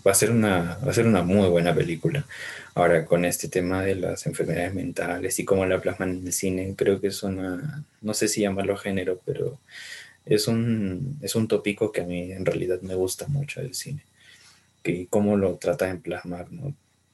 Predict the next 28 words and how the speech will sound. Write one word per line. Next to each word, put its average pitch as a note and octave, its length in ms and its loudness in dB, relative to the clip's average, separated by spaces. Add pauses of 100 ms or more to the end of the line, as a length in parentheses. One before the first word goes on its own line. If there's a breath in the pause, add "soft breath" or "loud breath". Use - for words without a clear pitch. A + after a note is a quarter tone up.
(220)
A F#2 100 -4
veces F#2 320 -4
de G2 80 -6
un, G2 140 -6
una G2 220 -6
forma G2 200 0
un G2 80 -2
poco F#2 240 0
fantástica F2+ 720 -4
y F#2 80 -2
otros - 460 -8
muy F#2+ 180 0
realista. F2+ 680 -6 (640 loud breath)
Entonces, F2+ 800 -6
solo G#2 260 4
por F#2+ 160 4
el F2+ 100 2
hecho G2 220 -2
de F#2+ 120 0
que F2+ 400 -6 (280 loud breath)
la F#2 80 2
hayan F#2+ 160 0
comparado F2+ 420 -2
con F#2 160 -4
el F2+ 180 -8
Joker, F2+ 440 0
en F2+ 140 -8
realidad F2+ 520 -4